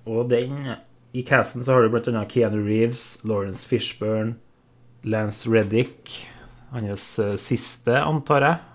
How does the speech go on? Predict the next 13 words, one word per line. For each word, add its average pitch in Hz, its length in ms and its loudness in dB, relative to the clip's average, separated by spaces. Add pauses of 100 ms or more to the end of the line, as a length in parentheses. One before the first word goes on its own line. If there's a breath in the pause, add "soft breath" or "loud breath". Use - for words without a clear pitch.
(140)
eh, 135 380 -2
film. 160 260 2 (1040 loud breath)
Da 127 140 -6
han, 117 260 -4
eh, 117 360 -2
dessverre 107 420 -2
er, 95 440 -6
ikke - 360 -8
er 98 140 -6
blant 92 300 -2
oss - 200 -6
noe 131 80 -2
mer, 196 280 2